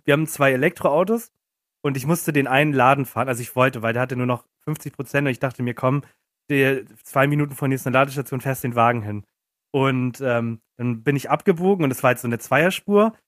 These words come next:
und ich hab den neben mir nicht so wahrgenommen, weil ich war irgendwie gerade im Kopf woanders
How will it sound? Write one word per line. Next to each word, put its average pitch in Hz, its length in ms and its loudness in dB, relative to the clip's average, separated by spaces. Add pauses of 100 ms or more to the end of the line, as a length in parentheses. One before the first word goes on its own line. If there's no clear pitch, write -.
(180)
und 139 80 -6
ich 135 120 -8
hab 160 160 -4 (380)
den 143 160 0
neben 151 260 4
mir 143 120 4
nicht 147 240 -2 (120)
so 135 300 -2
wahrgenommen, 127 460 4
weil 117 120 2
ich 110 80 -10
war 135 120 -2
irgendwie 139 220 -6
gerade 127 220 0
im 127 100 -4
Kopf - 320 -8
woanders 135 560 -4